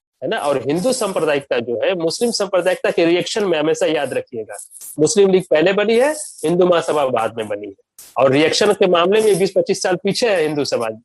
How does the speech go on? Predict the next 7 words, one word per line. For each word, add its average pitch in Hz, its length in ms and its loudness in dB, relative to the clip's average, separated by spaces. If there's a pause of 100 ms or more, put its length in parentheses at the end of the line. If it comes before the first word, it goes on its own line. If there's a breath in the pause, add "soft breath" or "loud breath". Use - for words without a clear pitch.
(160)
अ, 135 240 -2
अशराफ 131 420 -2
के, 127 80 0 (420)
ये 151 300 0
आप 156 240 2 (100)
एक 127 100 -4
समझिए। 110 340 -10